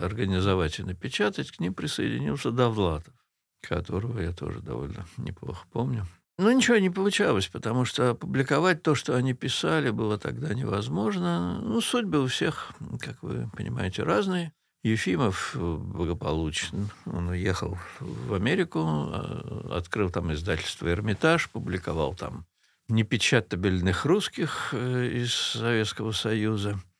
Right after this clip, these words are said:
Сам много писал, и интересно, и хорошо писал. Но потом уже после девяносто первого года его стали много публиковать здесь, э, в России. И, в общем, все его последние, да и не только последние романы благополучно здесь опубликованы.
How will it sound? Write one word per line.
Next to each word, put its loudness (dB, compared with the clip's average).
Сам 6
много 2
писал, 4
и 6
интересно, 2
и -2
хорошо -2
писал. -2
Но -2
потом 0
уже 2
после -2
девяносто -2
первого 2
года 4
его 6
стали 0
много 2
публиковать -2
здесь, -6
э, -12
в -8
России. -2
И, -6
в -2
общем, -4
все 0
его 2
последние, 0
да 0
и 4
не -2
только -6
последние -2
романы 0
благополучно -6
здесь -8
опубликованы. -4